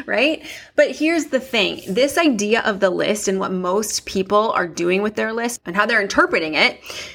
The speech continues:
is really just one-sided. It's very surface level. So the mistakes that I see people making when they go to create their list, number one, they are focusing on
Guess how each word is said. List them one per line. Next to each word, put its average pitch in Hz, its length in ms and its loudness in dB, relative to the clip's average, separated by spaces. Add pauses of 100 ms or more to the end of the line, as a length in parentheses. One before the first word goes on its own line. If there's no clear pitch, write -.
(760)
is 247 400 2 (120)
really 247 840 0
just 202 320 0
one-sided. 175 800 -2
It's 180 160 -8
very 262 460 2
surface 202 520 -2
level. - 300 -4
So - 140 -8
the 220 100 -2
mistakes 233 600 0
that 247 140 2
I 202 100 4
see 202 260 -4
people 190 300 -6
making 185 340 -4
when 175 140 -4
they 170 80 -4
go 180 100 2
to 170 80 -4
create 170 300 -8
their 180 160 -4
list, 302 400 2 (200)
number 247 480 2
one, 202 680 2 (400)
they 208 180 4
are 208 140 4
focusing 208 500 -2
on 175 520 -2